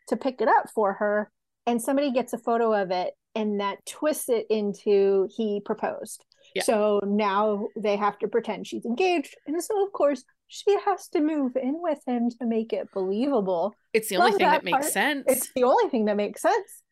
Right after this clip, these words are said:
Speaker 1: Hello?
Speaker 2: Well, and Coulter is very clear about why he wants this fake relationship, that the whole purpose of it is he is dodging these women. He needs them to back off and leave him alone.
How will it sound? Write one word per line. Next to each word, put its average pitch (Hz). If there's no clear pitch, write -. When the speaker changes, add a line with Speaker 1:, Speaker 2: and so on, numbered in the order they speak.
Speaker 1:
Hello? 339
Speaker 2:
Well, 285
and 294
Coulter 285
is 220
very 208
clear 190
about 185
why 170
he 240
wants 277
this 294
fake 269
relationship, 190
that 160
the -
whole 262
purpose 214
of 190
it 185
is 160
he 226
is 143
dodging 180
these 202
women. 175
He 156
needs 170
them 208
to 214
back 190
off 175
and 175
leave 170
him 170
alone. 160